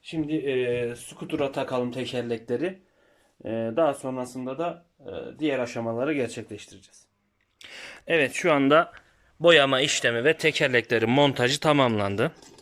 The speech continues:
İki tekerleği de şöyle altından küçük puntolarla, kaynaklarla sabitledim yerine.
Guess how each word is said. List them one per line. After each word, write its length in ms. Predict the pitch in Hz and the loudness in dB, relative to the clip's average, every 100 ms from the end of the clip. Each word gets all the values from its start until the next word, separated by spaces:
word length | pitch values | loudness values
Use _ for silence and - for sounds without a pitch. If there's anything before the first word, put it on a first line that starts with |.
| - - - _ - - - - - - | -20 -20 -20 _ -20 -20 -20 -18 -20 -6
İki 220 | 160 185 | -2 0
tekerleği 640 | - 160 170 151 156 151 131 | 4 4 4 4 6 6 6
de 180 | 143 - - - - - | 0 0 -16 -20 -20 -14
şöyle 320 | - 196 131 127 | 0 4 6 6
altından 500 | 151 147 123 117 139 - _ _ - | 4 2 0 0 -2 -6 _ _ -20
küçük 340 | - - - | -12 -12 -4
puntolarla, 600 | 165 156 147 123 110 107 123 | -2 2 4 6 4 2 2
kaynaklarla 720 | 139 123 110 113 107 135 156 | 4 4 2 0 2 2 0
sabitledim 800 | - - 156 135 123 113 107 107 | -4 0 2 2 0 0 2 2
yerine. 280 | 104 101 | 2 0